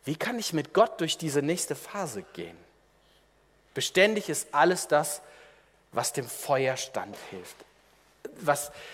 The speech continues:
was dem Fundament verbunden ist. Alles das, was mit Jesus zu tun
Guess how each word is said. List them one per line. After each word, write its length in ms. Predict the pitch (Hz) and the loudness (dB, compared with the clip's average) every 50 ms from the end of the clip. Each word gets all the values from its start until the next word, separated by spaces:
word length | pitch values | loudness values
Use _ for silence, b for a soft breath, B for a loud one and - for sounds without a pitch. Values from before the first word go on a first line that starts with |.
| B B B B - | B B B B 2
was 460 | - 143 156 - - - - - - _ _ - - - | 2 2 2 2 -2 -6 -8 -10 -14 _ _ -10 -2 0
dem 140 | 156 151 147 | 2 2 0
Fundament 1000 | - - 175 170 170 160 151 147 151 160 175 180 196 202 208 - - - - - - _ _ | 0 0 0 4 6 4 4 4 4 2 2 2 2 0 -4 -6 -10 -12 -12 -14 -18 _ _
verbunden 840 | - - - 180 160 127 - - 170 175 190 180 175 - 123 117 | -12 -4 0 0 0 0 0 2 4 4 4 2 0 -6 -8 -10
ist. 300 | 107 - - - - - - _ | -8 -10 -10 -10 -12 -14 -12 _
Alles 380 | - - 185 185 196 180 - - | -6 -4 -4 -2 -4 -4 -4 -4
das, 280 | 170 165 156 - - | -6 -6 -6 -6 -6
was 220 | 147 143 131 - - | -6 -6 -8 -8 -8
mit 180 | 135 131 - - | -10 -12 -14 -12
Jesus 400 | 123 127 127 123 120 110 - - | -10 -10 -8 -8 -10 -12 -12 -12
zu 120 | - - | -14 -16
tun 320 | - - - - 104 95 | -16 -18 -16 -16 -16 -16